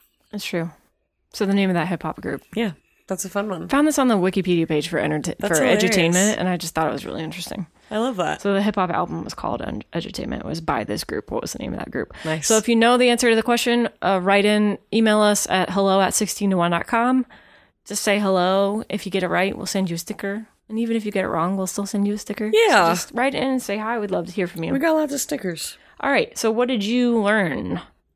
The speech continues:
Speaker 1: recently?
Speaker 2: I have
Speaker 1: At
Speaker 2: talked
Speaker 1: all, ever? What, what have you learned?
Speaker 2: What have I learned?
Speaker 1: What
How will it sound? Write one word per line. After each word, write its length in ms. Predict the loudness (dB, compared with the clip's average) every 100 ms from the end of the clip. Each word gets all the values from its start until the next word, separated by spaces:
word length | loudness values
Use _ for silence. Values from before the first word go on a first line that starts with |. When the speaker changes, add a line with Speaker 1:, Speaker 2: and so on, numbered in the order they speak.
| _
Speaker 1:
recently? 560 | -8 -6 -4 -6 -6 -2
Speaker 2:
I 260 | 0 2 4
have 240 | 2 0
Speaker 1:
At 60 | 2
Speaker 2:
talked 180 | 2 4
Speaker 1:
all, 220 | 4 2
ever? 340 | 0 0 -2
What, 300 | 0 2 4 4
what 120 | 6
have 160 | 4
you 120 | 4 2
learned? 400 | 0 -2 -4 -6
Speaker 2:
What 240 | -8 -8 -6
have 200 | -6 -6
I 120 | -8
learned? 360 | -8 -10 -4
Speaker 1:
What 300 | 0 0 -4